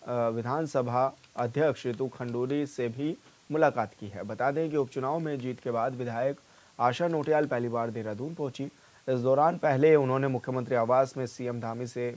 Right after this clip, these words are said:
भेंट की। इसके बाद मुख्यमंत्री ने कहा है कि मुझे विश्वास है कि पीएम मोदी के मार्गदर्शन में केदारनाथ विधानसभा क्षेत्र में डबल इंजन की सरकार की ओर से हो रहे विकास कार्यों को अब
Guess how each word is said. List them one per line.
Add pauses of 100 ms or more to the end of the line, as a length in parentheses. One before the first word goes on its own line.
(120)
भेंट
की।
इसके
बाद (840)
मुख्यमंत्री
ने (100)
कहा
है
कि
मुझे
विश्वास
है
कि
पीएम
मोदी
के
मार्गदर्शन
में
केदारनाथ
विधानसभा
क्षेत्र
में (360)
डबल
इंजन
की
सरकार
की
ओर
से
हो
रहे
विकास
कार्यों
को
अब